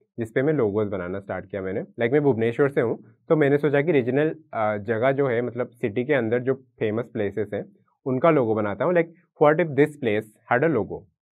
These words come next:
तो इससे मैं लोगों से कनेक्ट भी कर पाऊँगा और देखूँगा कि मेरा काम भी कैसा चल रहा है। तो मैंने स्टार्ट किया, ये एक्सपेरिमेंटल था पूरा पेज।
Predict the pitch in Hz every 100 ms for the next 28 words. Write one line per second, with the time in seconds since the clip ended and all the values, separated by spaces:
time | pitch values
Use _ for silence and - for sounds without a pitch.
0 | _ _ _ _ _ 170 147 165 175 175
1 | 131 139 175 147 123 117 147 151 131 151
2 | 147 165 98 - _ _ - 139 123 113
3 | 135 135 135 165 160 175 131 117 139 127
4 | 127 120 90 82 - _ _ _ _ _
5 | 147 156 170 170 143 143 135 127 135 -
6 | 139 135 131 135 123 123 113 110 107 107
7 | 107